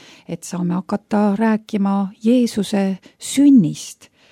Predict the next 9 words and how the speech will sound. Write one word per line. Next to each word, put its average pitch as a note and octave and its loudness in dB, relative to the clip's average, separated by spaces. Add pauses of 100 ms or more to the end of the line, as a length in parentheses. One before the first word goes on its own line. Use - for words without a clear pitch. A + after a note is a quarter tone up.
(380)
No A3 2
mulle A3+ 2
tundub, A#3 2
et F#3+ -4
sellest A#3+ -2
on, F#3 -2
äh, F#3 -4 (440)
siiski G#3+ -6
nii A#3 6